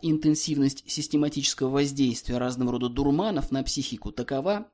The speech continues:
что говорить о трезвости их духа не приходится. Последствия новогоднего фужера шампанского при рассмотрении интеллектуальной деятельности на пределе возможностей человека компенсируются через два-три года,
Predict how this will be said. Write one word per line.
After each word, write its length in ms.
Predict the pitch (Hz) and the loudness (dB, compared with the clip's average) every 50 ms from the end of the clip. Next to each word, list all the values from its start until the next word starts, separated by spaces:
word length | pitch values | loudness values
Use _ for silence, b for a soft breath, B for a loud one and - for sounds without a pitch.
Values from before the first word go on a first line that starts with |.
| _ | _
что 300 | - - - - 151 131 | -10 -6 0 2 2 2
говорить 500 | 135 143 147 151 160 160 165 156 - - - | 2 0 0 2 2 2 2 0 -2 -6 -6
о 120 | 160 156 | -6 -4
трезвости 580 | - - 208 233 220 180 147 139 135 - - 139 | -2 -2 0 0 0 0 0 -2 -2 -2 -4 -6
их 360 | - - - 151 123 - - | -6 -4 -2 -2 -2 -4 -6
духа 520 | 131 127 - 127 113 110 - - - - - - | -6 -4 -2 -2 -2 -2 -6 -8 -12 -14 -8 -4
не 140 | - 165 196 | -2 0 2
приходится. 640 | 196 208 196 - - 131 101 82 80 - - - - - _ _ _ _ B B B B B B B B B B B B | 0 0 0 -2 -4 -4 -4 -6 -6 -8 -10 -10 -12 -16 _ _ _ _ B B B B B B B B B B B B
Последствия 640 | - 127 127 - 147 135 127 - - 139 127 127 - - | -6 -4 -2 2 2 2 2 2 0 0 0 0 0 0
новогоднего 640 | 147 151 147 147 147 147 143 131 127 127 127 131 | -2 0 2 2 2 2 2 2 2 2 0 0
фужера 400 | 139 - 147 139 139 143 123 123 | 0 0 0 0 2 2 0 0
шампанского 800 | 127 - - 160 151 151 156 - 214 214 202 196 - - 139 123 | 0 0 2 2 2 2 2 2 2 2 2 -2 -4 -4 -4 -2
при 260 | 117 - 147 135 127 - | 0 2 2 2 2 0
рассмотрении 840 | - 139 143 - - 156 156 160 156 151 147 127 120 127 127 - - | -2 0 2 2 2 2 2 0 2 2 2 4 4 4 2 2 0
интеллектуальной 800 | 156 143 143 143 - 139 147 143 - 160 147 135 123 123 123 | 0 0 2 2 2 2 2 2 2 4 4 4 4 2 2
деятельности 580 | 127 139 175 208 196 - - 131 131 131 - 135 | 0 0 0 -2 0 0 0 0 0 0 2 0
на 100 | 135 135 | 2 2
пределе 380 | 131 - 147 143 143 131 131 135 | 4 2 2 2 2 2 2 2
возможностей 720 | 147 156 170 180 170 131 110 101 - - - - 98 - | 2 2 2 2 0 0 0 -2 -4 -8 -8 -8 -8 -8
человека 500 | - - 127 127 123 110 - - - - _ _ _ _ _ - | -6 -4 -4 -4 -4 -6 -8 -10 -14 -20 _ _ _ _ _ 0
компенсируются 800 | - 147 147 147 175 170 170 - - 247 240 226 214 208 - 185 | 2 2 4 4 2 0 0 0 2 2 2 2 2 0 0 -2
через 420 | - - 190 190 190 180 180 - - - | 0 0 2 2 2 2 0 -2 -6 -6
два-три 640 | 147 139 143 135 151 175 190 196 - 190 190 185 | -6 -4 0 2 2 2 2 0 -2 -2 -2 -2
года, 400 | 170 165 190 202 160 110 95 - | 0 2 2 4 4 2 0 -4